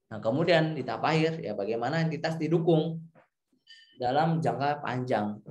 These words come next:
Bagaimana kita terus bisa support, bagaimana bisa ketika sudah di-deploy gitu kan sebetulnya, tidak hanya menjadi sebuah project yang mangkrak atau menjadi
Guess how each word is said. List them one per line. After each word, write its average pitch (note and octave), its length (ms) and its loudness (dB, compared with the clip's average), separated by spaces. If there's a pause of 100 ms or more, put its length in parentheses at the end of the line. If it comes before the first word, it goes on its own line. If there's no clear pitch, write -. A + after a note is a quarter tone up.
Bagaimana C#3+ 480 6
kita D#3+ 240 0
terus C#3+ 160 -8
bisa C3+ 160 -6
support, C#3+ 400 -6
bagaimana D3 560 -2
bisa - 320 -2 (400)
ketika D#3 320 6
sudah D3 320 6
di-deploy F3 960 4
gitu C3+ 160 -4
kan C#3 160 2
sebetulnya, D3 720 -2 (480)
tidak G3 240 8
hanya G#3 240 4
menjadi E3 480 4
sebuah D3 480 0
project F3+ 400 6
yang D3 80 2
mangkrak C#3+ 400 0
atau C#3 240 -2
menjadi C3+ 560 -2